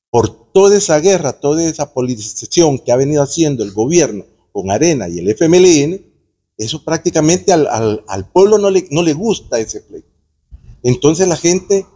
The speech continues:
está optando por darnos el apoyo. Y estamos teniendo ese contacto directo con las comunidades, estamos teniendo ese, esa concertación de las diferentes problemáticas que están enfrentando. Vaya,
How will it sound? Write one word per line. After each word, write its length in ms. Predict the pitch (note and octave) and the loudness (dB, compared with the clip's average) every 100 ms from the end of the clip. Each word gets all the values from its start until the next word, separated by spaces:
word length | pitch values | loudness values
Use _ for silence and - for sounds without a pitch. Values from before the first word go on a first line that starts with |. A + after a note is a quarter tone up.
| _ - | _ -6
está 340 | B2+ - D3+ | -6 -2 0
optando 800 | D3 - - G#3 - - - - _ _ _ _ - | 0 -2 -2 -2 -2 -6 -16 -20 _ _ _ _ -4
por 180 | G#2+ | -4
darnos 320 | G#2 B2+ B2 A2 | 0 0 -2 -4
el 120 | F2 | -6
apoyo. 400 | - C#3+ C3 - _ _ _ _ _ _ _ _ _ _ | -4 -2 -2 -2 _ _ _ _ _ _ _ _ _ _
Y 100 | F#2+ | -10
estamos 380 | - D3+ F#3+ G3 | -4 0 0 2
teniendo 340 | F#3 F#3+ G3 | 4 4 4
ese 160 | F#3+ F#3+ | 0 -2
contacto 600 | C3+ B2+ D#3+ D#3 - D#3+ | -6 -4 -6 -6 -6 -8
directo 540 | B2+ C#3 G3+ - G#2+ | -4 0 -2 -2 -16
con 320 | - G2+ G2 | -12 -10 -4
las 180 | G2+ F#2+ | -4 -4
comunidades, 800 | - G2 G2 G2+ B2 F3+ C#3 C3 _ _ | -6 -8 -4 0 2 2 -2 -6 _ _
estamos 420 | - C3+ C#3+ D#3+ - | -10 -2 -2 -2 -6
teniendo 540 | C#3 D#3+ E3 D#3 C#3+ | -4 -4 -2 0 2
ese, 760 | C#3+ - - D3 C3 _ _ - | 2 -2 -2 0 0 _ _ -6
esa 600 | A#2 B2+ - C3 A2+ - | -4 -2 -2 0 0 2
concertación 1080 | C3+ C3+ - B2 - G#2 G#2 - F#3 G3 D#3+ | 2 2 0 -2 -2 -6 -6 -6 0 0 2
de 100 | A#2 | 0
las 180 | A2+ | -2
diferentes 480 | G#2+ G2 B2 C#3+ D#3+ | -4 -8 -6 -6 -8
problemáticas 1000 | - C3+ B2+ C3+ E3 - F3 E3+ - - - | -4 -4 -2 -2 -2 -4 -8 -8 -12 -20 -16
que 80 | - | -6
están 240 | - D#3+ | -2 0
enfrentando. 800 | E3+ D#3 B2+ G#2+ - F3 C3+ G#2+ | -2 -2 -4 -4 -2 0 0 -2
Vaya, 280 | B2 D2 | -2 -4